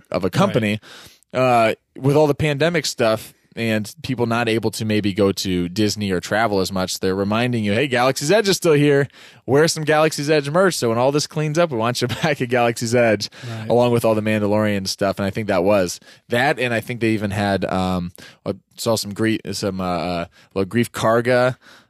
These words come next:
Speaker 1: um, pop, a, cu-, uh, s-, a couple of, um, of the other Mandalorians that you've seen, uh, as well.
Speaker 2: Yeah,
Speaker 1: Pops
Speaker 2: yeah.
Speaker 1: have been released recently as kind of a gear
Speaker 2: Right.
Speaker 1: up for season two.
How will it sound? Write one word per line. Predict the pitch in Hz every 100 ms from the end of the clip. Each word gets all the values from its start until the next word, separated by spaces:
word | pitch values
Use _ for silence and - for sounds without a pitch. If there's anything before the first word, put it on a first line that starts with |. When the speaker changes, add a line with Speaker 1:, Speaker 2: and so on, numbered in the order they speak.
| _
Speaker 1:
um, | 95 101 101 104 98
pop, | 127 120 117
a, | 110
cu-, | - 90
uh, | 120
s-, | 110 -
a | 123 113
couple | - 135 127
of, | 117 110
um, | 107 101 95 90 _ _ _ -
of | 101
the | 107
other | 123 127
Mandalorians | 113 113 107 104 101 98 101 113 -
that |
you've | 101 107 98
seen, | 110 104 98 95 - _ _ _
uh, | 92 90
as | 80 95
well. | 101 113
Speaker 2:
Yeah, | 107 135
Speaker 1:
Pops | 104 101 113
Speaker 2:
yeah. | 101
Speaker 1:
have |
been | 90 101
released | 95 98 95 -
recently | 98 95 104 95 92
as | 92 90 -
kind | 98
of | 90
a |
gear | 120 95
Speaker 2:
Right. |
Speaker 1:
up | 87
for | -
season | - 85 87
two. | 90 78